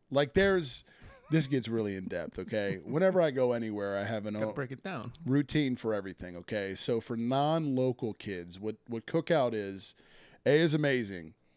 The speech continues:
Speaker 1: The Cookout tray is like the combo. That's what everybody gets.
Speaker 2: Mm-hmm.
Speaker 1: Um, most people just get that, except me, until Saturday. But you get, like, your main thing, your burger, your whatever the fuck.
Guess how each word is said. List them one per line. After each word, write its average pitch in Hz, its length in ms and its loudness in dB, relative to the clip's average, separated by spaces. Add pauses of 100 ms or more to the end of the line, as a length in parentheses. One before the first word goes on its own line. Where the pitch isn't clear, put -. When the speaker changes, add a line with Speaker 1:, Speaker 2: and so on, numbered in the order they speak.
(460)
Speaker 1:
The 123 100 -2
Cookout 175 520 2
tray 143 520 2
is 104 160 -4
like 113 160 -2
the 113 80 -8
combo. 117 460 -2
That's 85 180 -6
what 104 80 -4
everybody 113 380 -2
gets. 90 480 -6
Speaker 2:
Mm-hmm. 120 200 -8
Speaker 1:
Um, 101 300 -2
most 104 220 -2
people 117 260 -2
just 120 240 -4
get 110 200 -4
that, 92 260 -6
except 104 360 -6
me, 104 380 -4
until 98 260 -10
Saturday. 104 520 -2 (920)
But 127 340 2 (160)
you 131 140 -2
get, 147 160 0
like, 143 180 2
your 143 140 0
main 160 320 2
thing, 123 480 0
your 131 100 0
burger, 123 540 0
your 120 180 0
whatever 123 300 -2
the 107 80 -4
fuck. 104 300 -4